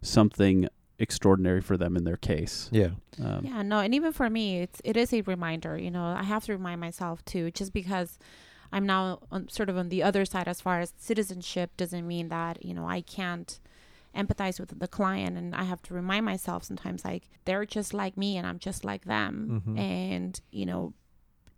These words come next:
Speaker 3: take their immigration story, if you may, and try to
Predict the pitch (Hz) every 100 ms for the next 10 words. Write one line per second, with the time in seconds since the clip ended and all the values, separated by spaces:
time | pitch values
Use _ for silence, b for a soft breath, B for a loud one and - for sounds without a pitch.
0 | _ - 208 180 190 175 - _ 233 226
1 | 175 196 190 - 214 - - 165 151 -
2 | - - 92 87 85 - - - - _
3 | - - 185 180 175